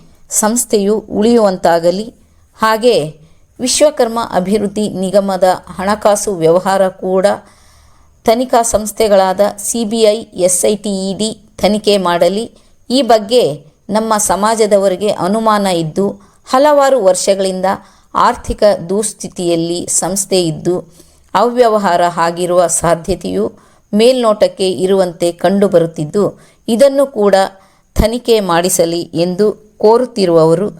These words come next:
ರಾಜ್ಯ ವಿಶ್ವಕರ್ಮ ಸಮಾಜದ ಸಂಸ್ಥೆಯ ಮಾಜಿ ಸದಸ್ಯರಾದ ತಿಪಟೂರಿನ ಡಾಕ್ಟರ್ ಭಾಸ್ಕರಾಚಾರ್ ಹಾಗೂ ಭಾಸ್ಕರ್ YouTube ಚಾನಲ್ನ ನಿರೂಪಕಿ ಶ್ರೀಮತಿ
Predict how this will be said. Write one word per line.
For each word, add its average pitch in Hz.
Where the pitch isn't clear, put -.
ರಾಜ್ಯ 240
ವಿಶ್ವಕರ್ಮ 196
ಸಮಾಜದ 175
ಸಂಸ್ಥೆಯ 170
ಮಾಜಿ 165
ಸದಸ್ಯರಾದ 147
ತಿಪಟೂರಿನ 226
ಡಾಕ್ಟರ್ 156
ಭಾಸ್ಕರಾಚಾರ್ 165
ಹಾಗೂ 170
ಭಾಸ್ಕರ್ 208
YouTube 185
ಚಾನಲ್ನ 170
ನಿರೂಪಕಿ 165
ಶ್ರೀಮತಿ 170